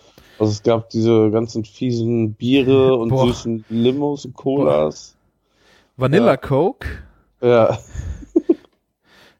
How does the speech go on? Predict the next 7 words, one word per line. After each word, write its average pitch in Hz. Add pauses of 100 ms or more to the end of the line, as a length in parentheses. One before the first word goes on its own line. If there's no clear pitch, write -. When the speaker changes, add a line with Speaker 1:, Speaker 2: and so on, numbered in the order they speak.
(140)
Speaker 2:
Äh, 117 (300)
das 127
Speaker 1:
Erzähl, 127 (380)
hattest 135
du -
schon 156
mal 127